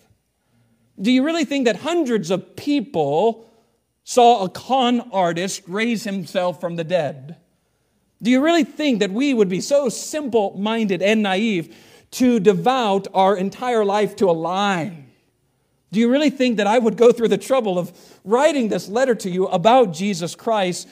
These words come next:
just an ordinary man? And for what purpose would I do that?"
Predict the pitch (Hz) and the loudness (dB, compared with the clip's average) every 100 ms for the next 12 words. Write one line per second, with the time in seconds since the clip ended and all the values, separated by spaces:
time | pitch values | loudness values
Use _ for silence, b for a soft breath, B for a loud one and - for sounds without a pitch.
0 | B B 214 208 185 185 214 208 190 180 | B B 0 0 -2 2 2 2 2 0
1 | 175 175 208 190 233 165 135 117 117 _ | 0 -2 -2 -2 -4 -8 -16 -20 _ _
2 | _ - 156 185 202 214 - 285 196 220 | _ -16 -10 -2 -2 -2 -4 -10 -10 -10
3 | 165 185 190 285 208 - _ | -6 -6 -6 -10 -12 -18 _